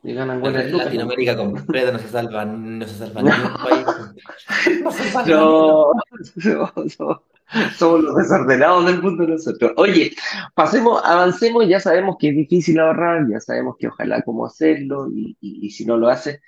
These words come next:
Speaker 1: trata de comenzar a hacerlo, pero aquí también viene, eh, otro, una especie de mito urbano que da vuelta. Dice, "¿Tengo la
Speaker 2: Muy
Speaker 1: obligación
Speaker 2: cierto.
Speaker 1: de tener ahorros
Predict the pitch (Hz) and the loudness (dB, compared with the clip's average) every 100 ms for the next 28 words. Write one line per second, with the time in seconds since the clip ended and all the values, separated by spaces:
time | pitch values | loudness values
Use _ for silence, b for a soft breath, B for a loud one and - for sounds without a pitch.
0 | b b _ - 147 135 117 110 107 - | b b _ 0 2 2 0 -2 -4 -4
1 | 113 113 143 143 180 208 196 151 151 180 | -4 -2 -2 -2 0 0 0 -2 0 0
2 | 170 190 185 208 226 - B B B B | 0 0 0 2 0 -2 B B B B
3 | B _ - 156 156 156 151 151 127 - | B _ 2 4 6 4 2 0 0 2
4 | 220 226 226 175 170 - 160 - 165 165 | 2 4 2 2 -4 -4 -2 2 2 2
5 | 170 185 180 160 151 165 170 156 139 160 | 2 0 4 4 6 4 4 2 2 4
6 | 160 147 139 135 135 123 110 107 120 139 | 4 2 0 0 0 0 0 -2 -6 -2
7 | 202 240 294 208 160 143 - - 202 202 | -2 0 0 2 2 0 -2 -8 -4 -4
8 | 180 147 151 151 131 113 127 156 254 - | -2 2 2 4 2 2 2 0 -2 -6